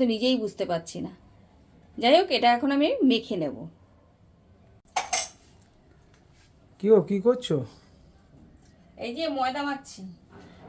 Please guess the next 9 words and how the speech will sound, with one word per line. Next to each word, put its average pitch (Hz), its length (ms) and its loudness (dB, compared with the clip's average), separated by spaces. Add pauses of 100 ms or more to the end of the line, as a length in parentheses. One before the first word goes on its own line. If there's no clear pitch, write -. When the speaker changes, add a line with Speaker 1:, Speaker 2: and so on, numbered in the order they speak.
(160)
Speaker 1:
তোমার 285 220 0
জন্য 320 200 -2
একটা 339 160 0 (200)
স্পেশাল 302 520 -6 (100)
জিনিস 277 200 -2 (100)
বানাচ্ছি। 233 400 -6 (1600)
Speaker 2:
এটা 208 120 0 (100)
কি? - 80 -14 (320)
ময়দা? 202 320 4